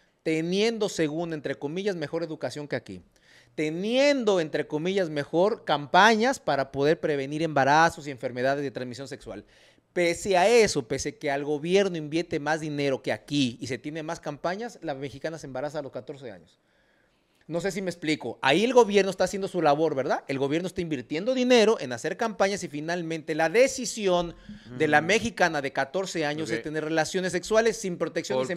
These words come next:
Speaker 1: embaraza.
Speaker 2: pasa lo que está diciendo
Speaker 1: Entonces,
Speaker 2: Maracayo
Speaker 1: espérame,
Speaker 2: igual,
Speaker 1: pero ¿qué
Speaker 2: se
Speaker 1: es?
Speaker 2: roban cuarto,
Speaker 1: No, pero,
Speaker 2: eh,
Speaker 1: pero
Speaker 2: eh, la, so-,
Speaker 1: espérate,
Speaker 2: so-,
Speaker 1: pero lo que
Speaker 2: la
Speaker 1: yo
Speaker 2: corrupción es un, es un mal terrible y de hecho me
Speaker 1: Pero
Speaker 2: parece, or-, me parece de mal gusto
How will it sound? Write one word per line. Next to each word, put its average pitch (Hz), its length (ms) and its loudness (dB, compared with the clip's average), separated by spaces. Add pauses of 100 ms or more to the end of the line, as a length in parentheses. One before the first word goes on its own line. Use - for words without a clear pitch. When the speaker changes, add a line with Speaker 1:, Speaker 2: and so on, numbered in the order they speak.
Speaker 1:
embaraza. 143 260 4
Speaker 2:
pasa 147 260 4
lo 151 120 4
que 147 80 2
está 147 160 4
diciendo 143 380 2
Speaker 1:
Entonces, 143 180 8
Speaker 2:
Maracayo 156 320 8
Speaker 1:
espérame, 180 180 10
Speaker 2:
igual, 135 460 8
Speaker 1:
pero 156 180 4
¿qué 151 60 -6
Speaker 2:
se 156 160 4
Speaker 1:
es? 151 80 0
Speaker 2:
roban 165 480 10
cuarto, 175 720 12
Speaker 1:
No, 185 80 -2
pero, 139 280 -4
Speaker 2:
eh, 147 280 4
Speaker 1:
pero 147 100 2
Speaker 2:
eh, 147 60 2
la, 151 100 4
so-, 165 60 2 (220)
Speaker 1:
espérate, 160 260 0
Speaker 2:
so-, 156 120 0
Speaker 1:
pero 143 180 -4
lo 147 80 -2
que 147 40 0
Speaker 2:
la 147 140 10
Speaker 1:
yo 180 60 0
Speaker 2:
corrupción 185 920 12
es 165 120 2
un, 156 180 -6
es 156 100 0
un 160 160 -2
mal 160 220 8
terrible 190 640 6 (340)
y 190 220 2
de 202 240 8
hecho 196 300 6
me 160 60 6
Speaker 1:
Pero 151 140 4
Speaker 2:
parece, 170 540 8
or-, 156 260 6
me 151 140 0
parece 160 540 6
de 151 100 6
mal 156 220 6
gusto 175 480 2